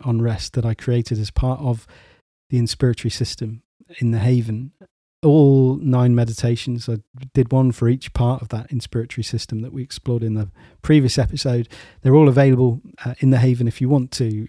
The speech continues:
uh, kind of access them all, you can go to the hyphen haven dot co and join me in the community there. Um, but yeah, I just wanna share this with you, um, as a way to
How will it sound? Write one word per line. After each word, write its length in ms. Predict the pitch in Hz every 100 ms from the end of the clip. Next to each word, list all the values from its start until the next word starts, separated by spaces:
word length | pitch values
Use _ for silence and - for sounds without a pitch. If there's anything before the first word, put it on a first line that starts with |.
| -
uh, 200 | 113 120
kind 100 | -
of 80 | 107
access 300 | 117 - 131
them 160 | - 110
all, 100 | 123
you 120 | 107
can 140 | -
go 180 | 110 113
to 180 | 110 117
the 180 | 104 110
hyphen 380 | - 120 - 101
haven 340 | 123 120 110
dot 220 | 113 -
co 300 | - 120 113 113 - _ _ -
and 120 | 123
join 200 | 131 120
me 100 | 117
in 60 | 110
the 60 |
community 440 | 110 123 117 - 113
there. 300 | 120 117 123 _ _ _ -
Um, 420 | 131 127 127 139 _ _ _ - -
but 260 | 143 139
yeah, 180 | 156 170
I 60 | 151
just 180 | 165
wanna 140 | - 160
share 240 | - 156
this 200 | 135 127
with 160 | 139 127
you, 360 | 127 123 120 139 _ -
um, 240 | 127 127 131 -
as 100 | 139
a 60 |
way 220 | 135 139 135
to 300 | 143 131